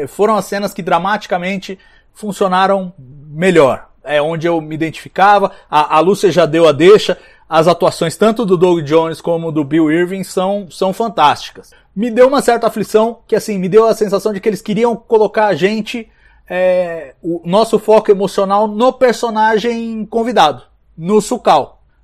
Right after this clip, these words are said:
Depois que você aceita isso, tudo bem, mas enquanto você tá lutando pra ficar com os personagens principais, de novo, eu, eu me remeto à minha primeira experiência.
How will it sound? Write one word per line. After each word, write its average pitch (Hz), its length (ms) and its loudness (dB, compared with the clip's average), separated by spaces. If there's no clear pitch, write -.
Depois 285 300 2
que 311 60 -4
você 262 160 2
aceita 208 500 2
isso, 214 240 0
tudo 254 220 -4
bem, 185 200 0
mas 151 240 -4
enquanto 247 360 0
você 247 180 2
tá 240 160 2
lutando 214 500 4
pra 190 180 0
ficar 202 280 -2
com - 100 -4
os 202 120 -2
personagens 185 420 0
principais, 185 420 -2
de 180 80 -2
novo, 165 240 0
eu, 143 280 4
eu 151 100 -2
me 160 140 -4
remeto 170 340 -4
à 180 40 -2
minha 175 180 -4
primeira 165 320 -6
experiência. 156 520 -4